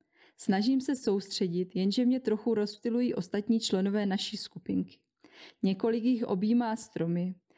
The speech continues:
další si máčejí ruce v řece pod cestou. Kousek ode mne se muž v černém kulichu, bundě i kalhotách usadil přímo doprostřed prašné cesty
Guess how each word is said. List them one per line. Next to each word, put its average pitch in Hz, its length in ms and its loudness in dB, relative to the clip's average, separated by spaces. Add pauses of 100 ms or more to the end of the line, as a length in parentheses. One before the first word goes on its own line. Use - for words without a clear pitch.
(220)
další 202 340 0
si 254 160 0
máčejí 233 480 2
ruce 233 280 0
v 202 40 -2
řece 202 300 0
pod 185 220 -4
cestou. - 640 -6 (560)
Kousek 208 480 0
ode 208 220 2
mne 196 300 2
se 220 200 -2
muž 214 240 2
v - 80 -18
černém 247 440 2
kulichu, 196 580 -2
bundě 190 420 2
i - 140 -2
kalhotách 196 760 -2
usadil 247 420 0
přímo 233 360 0
doprostřed 226 640 -2
prašné 226 440 0
cesty 190 580 -4